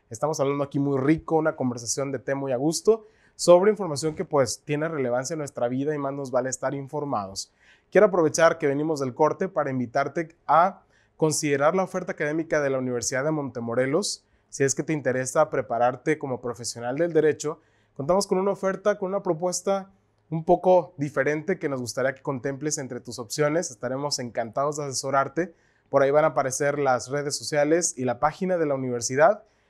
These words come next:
Y en agosto próximo estaremos iniciando un nuevo semestre, así que, bueno, ahí échanos un, échanos un ojo. Eh, licenciada, pues estábamos abordando los, los efectos sociales del divorcio,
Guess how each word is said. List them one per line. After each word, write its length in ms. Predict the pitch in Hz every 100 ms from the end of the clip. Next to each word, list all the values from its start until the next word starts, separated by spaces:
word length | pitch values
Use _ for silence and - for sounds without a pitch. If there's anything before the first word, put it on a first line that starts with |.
| _
Y 340 | 151 180 220 -
en 180 | 131 127 -
agosto 540 | 110 104 175 - 175
próximo 360 | 165 156 156 147
estaremos 440 | - 131 139 139
iniciando 440 | 123 113 135 139
un 60 | 139
nuevo 200 | 139 143
semestre, 400 | 135 123 123 143
así 200 | 127 120
que, 100 | -
bueno, 300 | 117 107 101 _ _ _ _ -
ahí 240 | 117 123
échanos 380 | 127 131 123 -
un, 240 | 120 117 - _ -
échanos 380 | 131 160 147 143
un 100 | 113
ojo. 280 | 95 - _ _ _ - - -
Eh, 180 | 147 151
licenciada, 680 | 151 165 151 190 202 220 -
pues 460 | 175 180 190 - - _
estábamos 500 | 135 - 165 175 170
abordando 600 | 160 151 143 147 156 170
los, 520 | 165 143 127 110 - - _ - - _ -
los 200 | 131 -
efectos 420 | 127 143 - 165
sociales 640 | 139 - 147 143 151 156 131
del 160 | 123
divorcio, 600 | 120 123 135 131 156 151